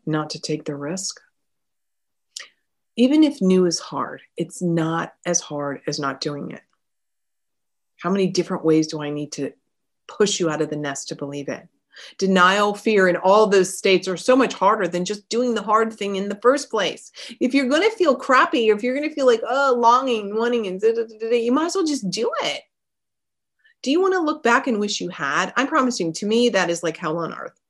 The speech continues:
Do you wanna wish you had, or are you willing to risk and fail? To me, wishing I had is far harder than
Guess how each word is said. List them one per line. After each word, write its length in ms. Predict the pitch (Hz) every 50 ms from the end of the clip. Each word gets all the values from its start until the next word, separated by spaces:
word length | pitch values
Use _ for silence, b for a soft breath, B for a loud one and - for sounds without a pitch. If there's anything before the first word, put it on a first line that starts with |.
| B B B B B B
Do 80 | - 240
you 80 | 262
wanna 220 | 277 277 269 262 247
wish 260 | 220 226 233 - -
you 80 | 190 190
had, 400 | 190 208 202 208 214 214 202 -
or 240 | 190 196 196 190 - -
are 140 | 196 208 220
you 160 | 226 226 214
willing 300 | 190 190 185 180 180 170
to 100 | - -
risk 260 | 156 156 151 151 - 160
and 120 | 156 151
fail? 220 | - - - - -
To 120 | - 240
me, 180 | 254 269 285 294
wishing 540 | 254 247 254 254 - 320 285 277 285 302 - -
I 120 | 165 175
had 480 | 180 185 190 190 202 208 208 190 - - _ _ _ _ _ _ _ _ _ _ _ _ _ _ -
is 120 | 185 -
far 380 | - - - - 156 147 147 170
harder 480 | - - 180 - - - - - - -
than 220 | 165 170 156 -